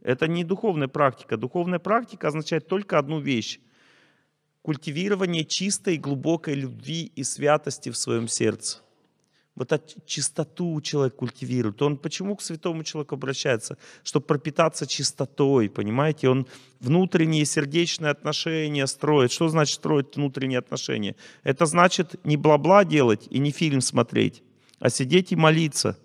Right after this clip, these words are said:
Потому что есть два типа действий у человека в жизни. Одно действие:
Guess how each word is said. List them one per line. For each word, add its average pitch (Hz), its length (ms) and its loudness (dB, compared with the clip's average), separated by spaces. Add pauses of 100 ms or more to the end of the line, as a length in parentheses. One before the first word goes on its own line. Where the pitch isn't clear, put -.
(440)
Потому 151 280 2
что 170 300 2 (320)
есть 151 200 4
два 175 200 6
типа 180 280 -2
действий 139 520 0
у 135 60 -2
человека 135 400 -2
в 123 40 -6
жизни. 120 420 -2 (300)
Одно 160 300 2
действие: 139 640 0